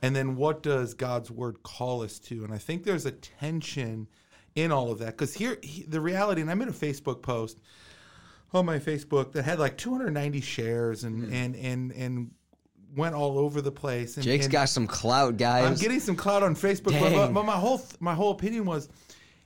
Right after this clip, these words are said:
Speaker 1: in a first world context, we're not used to living like this.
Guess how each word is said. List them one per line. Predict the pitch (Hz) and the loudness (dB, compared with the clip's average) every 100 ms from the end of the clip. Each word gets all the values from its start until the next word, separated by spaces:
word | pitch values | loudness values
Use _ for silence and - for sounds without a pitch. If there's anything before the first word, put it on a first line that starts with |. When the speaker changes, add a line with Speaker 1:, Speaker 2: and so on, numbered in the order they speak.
| - | -4
Speaker 1:
in | 185 | 2
a | 170 | 2
first | 151 202 269 - | 2 2 0 2
world | 226 175 | 0 0
context, | - 185 185 123 - | 0 -2 0 -4 -2
we're | 143 220 | 2 2
not | 190 151 165 - | 2 0 -2 -4
used | 131 151 143 - | -6 -4 -4 -6
to | |
living | 113 117 131 127 107 | -4 -2 -2 -2 -6
like | 101 104 | -10 -12
this. | - - - - | -14 -12 -12 -16